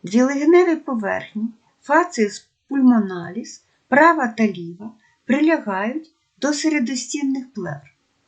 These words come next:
Часто на серці виділяють правий край, марго декстер, який є більш вираженим та загостреним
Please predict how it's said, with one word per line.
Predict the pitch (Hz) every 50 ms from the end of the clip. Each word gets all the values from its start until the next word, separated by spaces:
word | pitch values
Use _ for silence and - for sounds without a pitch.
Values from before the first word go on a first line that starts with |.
| _ _ _ _ _
Часто | - - 220 208 214 - - 220
на | 208 208 208
серці | 214 - - 294 339 415 403 - - 254
виділяють | 226 226 214 220 202 202 190 180 180 - 143 147 - _
правий | - 185 185 190 196 254 302
край, | 285 - 226 202 185 185 196 - _ _ _ _ _ _ _ _
марго | - 196 196 196 196 196 202 220 220 220 294 320 349 - _ _ _ 156
декстер, | 196 185 170 147 - - - - - - - _ _ _ _ _ _ _ _
який | 214 220 220 240 269 269 254
є | 247 269
більш | 226 220 220 285 262 226 196 - 180 175
вираженим | 196 220 262 311 349 330 277 233 220 202 185 175 156 - _ _ _ _
та | - 214 202
загостреним | 196 196 190 175 160 175 190 233 247 - - 330 330 302 240 180 165